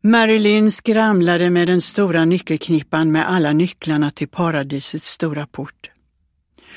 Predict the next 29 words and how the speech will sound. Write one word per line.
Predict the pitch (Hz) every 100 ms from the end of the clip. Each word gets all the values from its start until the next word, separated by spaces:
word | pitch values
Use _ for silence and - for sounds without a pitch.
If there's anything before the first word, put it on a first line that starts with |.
| -
Hon | - - 226 240 233
och | 233
önskepojken | 208 - 185 196 185 196 190
hade | 185 180
redan | 185 190 165 165
prövat | - 202 175 147 156 - - - - -
och | 226
lärt | 220 175 156
sig | - 185
att | 180
använda | 202 185 147 147 147
både | 175 180 147 135
den | 160 214
röda | 277 262 180 185 185
och | - - - 208
den | 226 220
orangea | 233 190 156 151 170
nyckeln. | 170 175 - 143 139 175 _ _ _ _ _ _ _ _ _ - - - _
Nu | 214 214
låg | 202 196 190 175
hon | 208 202
där | 160 156 151
och | 190 165
väntade | 202 170 135 156 151
att | 151
han | 156 147
skulle | - 160
komma | - 160 160
tillbaka | 160 165 170 156 147 - 151